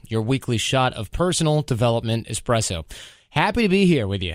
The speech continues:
kicking off the week with something quick and actionable that you can implement right away that'll make you more magnetic and effective. Today, we're back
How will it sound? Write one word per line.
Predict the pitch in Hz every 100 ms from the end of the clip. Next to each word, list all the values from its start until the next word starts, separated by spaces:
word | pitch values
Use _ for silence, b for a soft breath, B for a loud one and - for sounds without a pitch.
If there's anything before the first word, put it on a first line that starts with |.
| -
kicking | 151 160 185
off | 180
the | 180
week | 151 151 143
with | 127
something | 135 131 135
quick | - 180 196 -
and | 151 135
actionable | - 170 - 175 156 156
that | 127 123
you | 123
can | 123 -
implement | 147 147 135 120
right | 117 123 143
away | 127 110
that'll | 101 104
make | 101 101
you | 98
more | 101 110 123
magnetic | 117 110 127 135 113 - b b b b _
and | 127
effective. | 110 - 135 - 113
Today, | - 135 160
we're | 170
back | 139 143 139